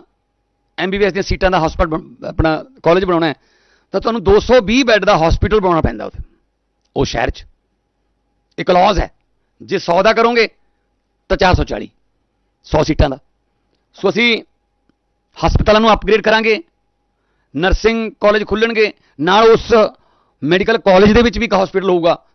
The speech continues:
ਜਿੱਥੇ ਬੱਚੇ practice ਕਰਨਗੇ ਜਾਂ ਬੱਚੇ, ਅ, ਜਿਹੜੇ ਨੇ ਪੜ੍ਹਾਈ ਕਰਨਗੇ। ਸੋ ਪੁਰਾਣਾ ਸਿਸਟਮ ਜਿਹੜਾ ਬਦਲ ਰਹੇ ਹਾਂ, ਜਿਹੜੇ ਹੁਣ ਤੁਹਾਨੂੰ ਨਵੇਂ ਨਕਸ਼ੇ ਦਿਖਾਵਾਂਗੇ ਅਸੀਂ, ਉਹ ਅਸੀਂ ਆ ਦੋ ਹਜ਼ਾਰ ਪੰਜਾਹ ਵਾਸਤੇ ਨਕਸ਼ੇ ਬਣਾ ਰਹੇ ਹਾਂ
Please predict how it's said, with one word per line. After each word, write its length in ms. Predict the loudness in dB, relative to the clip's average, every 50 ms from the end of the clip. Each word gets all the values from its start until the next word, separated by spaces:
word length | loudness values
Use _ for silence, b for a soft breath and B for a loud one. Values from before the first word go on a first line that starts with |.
| -14
ਜਿੱਥੇ 180 | -8 -6 -2 -2
ਬੱਚੇ 200 | -2 -2 -4 -4
practice 320 | -4 -4 -4 -4 -6 -4
ਕਰਨਗੇ 300 | -2 -2 -2 -2 -2 -4
ਜਾਂ 80 | -4 -4
ਬੱਚੇ, 240 | -4 -6 -6 -8 -8
ਅ, 160 | -8 -8 -8
ਜਿਹੜੇ 200 | -6 -6 -6 -4
ਨੇ 80 | -4
ਪੜ੍ਹਾਈ 200 | -2 -2 -2 -2
ਕਰਨਗੇ। 280 | -2 -4 -8 -8 -10 -12 b b b b b b b
ਸੋ 460 | 0 2 4 4 4 2 0 -4 -10 _ _ _ _ _ _ -2
ਪੁਰਾਣਾ 240 | 0 0 2 2 2
ਸਿਸਟਮ 300 | 2 0 0 0 0 0
ਜਿਹੜਾ 160 | 0 0 2
ਬਦਲ 220 | 2 0 0 0 -2
ਰਹੇ 100 | -2 -4
ਹਾਂ, 80 | -4 -6 b b b b -6
ਜਿਹੜੇ 120 | -4 -2
ਹੁਣ 220 | -2 0 -2 0 0
ਤੁਹਾਨੂੰ 200 | 0 0 0 0
ਨਵੇਂ 220 | -2 0 0 0
ਨਕਸ਼ੇ 240 | -2 0 0 0 0
ਦਿਖਾਵਾਂਗੇ 380 | 0 0 0 0 2 0 0
ਅਸੀਂ, 160 | 0 -2 -4 -6 b b b b b -4
ਉਹ 100 | -2 0
ਅਸੀਂ 140 | 0 0 0
ਆ 60 | 0 -2 -6 -14 -10
ਦੋ 220 | -4 0 0 2 4
ਹਜ਼ਾਰ 160 | 4 2 2
ਪੰਜਾਹ 320 | 0 -2 0 2 2 2
ਵਾਸਤੇ 260 | 2 2 2 2 2 0
ਨਕਸ਼ੇ 240 | 0 0 -2 -2
ਬਣਾ 140 | -2 -2 -2 -2
ਰਹੇ 80 | -2
ਹਾਂ 100 | -4 -4